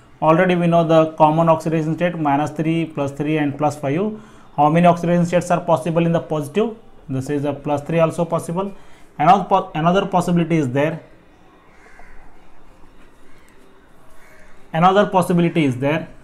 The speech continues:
that is plus five oxidation state with the oxygen. So these group fifteen elements,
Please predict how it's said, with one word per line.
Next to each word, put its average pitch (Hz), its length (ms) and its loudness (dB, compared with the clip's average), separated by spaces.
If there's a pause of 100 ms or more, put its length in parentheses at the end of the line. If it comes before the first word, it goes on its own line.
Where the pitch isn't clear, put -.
that 131 200 -6
is 165 260 -2 (760)
plus 160 220 0
five 175 220 2
oxidation 175 560 0
state 214 300 -6 (180)
with 139 240 -8
the 190 200 -2 (360)
oxygen. 120 500 -6 (460)
So 156 500 2 (1160)
these 170 440 4
group 165 180 -2
fifteen 190 340 0
elements, 156 520 0